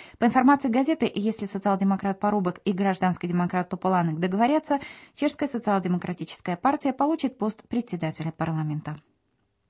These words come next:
Газета «Млада Фронта Днес» публикует анализ политической ситуации в Словакии после прошедших выходные парламентских выборов.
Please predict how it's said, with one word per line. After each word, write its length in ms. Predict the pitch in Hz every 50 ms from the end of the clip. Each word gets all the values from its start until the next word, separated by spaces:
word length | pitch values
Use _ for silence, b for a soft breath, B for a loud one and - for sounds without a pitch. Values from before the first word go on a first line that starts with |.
| _ _ _ _ _ _ _ _ _ _ B B B B B B B B
Газета 340 | 196 220 190 190 190 196 180
«Млада 240 | 180 180 175 165 170
Фронта 280 | - 185 190 202 214
Днес» 200 | 233 294 311 - - B B B B
публикует 460 | - 214 220 254 - 320 339 339 - -
анализ 400 | - 208 214 220 233 240 262 254
политической 560 | - 202 202 202 196 196 180 - - - 185 180
ситуации 400 | - 185 - 202 196 - 240 233
в 20 |
Словакии 600 | - - 269 269 269 247 214 - 180 170 170 - B B B B
после 260 | - 269 294 - 311
прошедших 520 | - 196 190 - - 214 202 - 196 - -
выходные 440 | 185 - 175 175 185 214 233 247
парламентских 600 | 240 - 202 180 175 170 170 175 - - 180 - -
выборов. 300 | 180 175 170 165 170